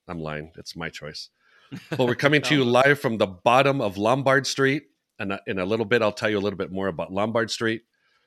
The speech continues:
Speaker 1: But we're literally on the corner of Lombard Street. And I've got a coffee, uh, one of my favorite places here in San Francisco.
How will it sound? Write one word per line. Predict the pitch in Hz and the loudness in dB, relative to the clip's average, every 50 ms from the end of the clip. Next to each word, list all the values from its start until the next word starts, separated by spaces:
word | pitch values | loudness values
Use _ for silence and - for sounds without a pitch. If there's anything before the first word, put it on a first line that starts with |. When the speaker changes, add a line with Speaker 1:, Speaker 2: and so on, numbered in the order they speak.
| _ _ _ | _ _ _
Speaker 1:
But | - 110 107 | 0 0 2
we're | 107 127 139 139 | 4 6 6 6
literally | 127 127 135 151 147 160 156 151 151 | 6 6 6 6 6 6 6 6 6
on | 156 | 4
the | 165 170 | 4 2
corner | 170 - 139 123 123 135 | 0 0 0 2 4 2
of | 139 123 | 2 2
Lombard | 127 127 127 120 120 110 98 | 2 0 2 2 2 0 0
Street. | - - 107 101 107 131 - _ _ _ _ _ _ _ - | -2 -4 -2 -2 -2 -4 -6 _ _ _ _ _ _ _ -4
And | 104 104 101 98 98 98 101 104 | -2 0 0 2 0 0 0 0
I've | 110 110 107 | -2 -2 2
got | - 131 127 | 2 2 2
a | 127 | 2
coffee, | - - 135 139 139 - 110 104 123 - - _ _ _ _ _ _ _ _ _ _ _ _ _ _ - | 2 2 2 2 2 2 -2 -2 -2 -6 -12 _ _ _ _ _ _ _ _ _ _ _ _ _ _ -8
uh, | 101 98 95 95 95 95 95 | -6 -6 -4 -4 -4 -6 -6
one | - 104 101 120 | -6 -2 -2 0
of | 123 113 | 2 2
my | 110 110 | 0 0
favorite | - 127 123 120 110 120 117 117 117 110 113 - - - - - _ _ _ _ _ _ - | 2 0 0 0 2 2 2 2 2 0 -2 -6 -12 -12 -14 -16 _ _ _ _ _ _ -4
places | - 123 123 120 - 113 101 | -2 -2 -2 -2 -4 -4 -2
here | - 117 110 | -2 -2 -2
in | 101 | -2
San | - - 113 104 | -2 -2 -4 -2
Francisco. | - 117 101 - - 113 107 - - - 113 107 110 110 107 | -2 -6 -6 -4 -6 -6 -6 -6 -6 -4 -4 -4 -4 -6 -8